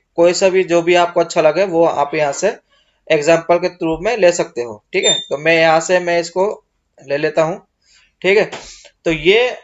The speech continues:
हमारे पास एक model है, इस model की मुझे programming करनी है। ठीक है, तो सबसे पहले क्या होता है कि जो भी आपका model होगा उसकी boundary लेनी पड़ती है, जो भी block है block लेना पड़ता है, तो block के according ही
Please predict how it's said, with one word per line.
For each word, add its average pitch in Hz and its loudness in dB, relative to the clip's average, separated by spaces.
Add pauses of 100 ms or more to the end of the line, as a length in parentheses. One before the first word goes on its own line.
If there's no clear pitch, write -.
(160)
हमारे 160 0
पास 202 2
एक 202 -4 (460)
model 165 2
है, 208 2 (960)
इस 202 -2
model 196 2
की 196 -4
मुझे 190 2 (120)
programming 160 0
करनी 120 -8
है। 110 -12
ठीक 208 0
है, 180 -4 (460)
तो 175 0
सबसे 208 0
पहले 226 4
क्या 220 4
होता 180 4
है 180 2
कि 220 -6 (1200)
जो 160 0
भी 180 2
आपका 208 2
model 190 2
होगा 180 6
उसकी - 2
boundary 175 2
लेनी 180 -2
पड़ती 156 -4
है, 196 2
जो 156 -2
भी 180 2
block 175 2
है 185 2 (720)
block 190 2
लेना 196 2
पड़ता 147 -2
है, 120 2
तो 170 -2
block 180 2
के 214 4
according 190 0
ही 214 -4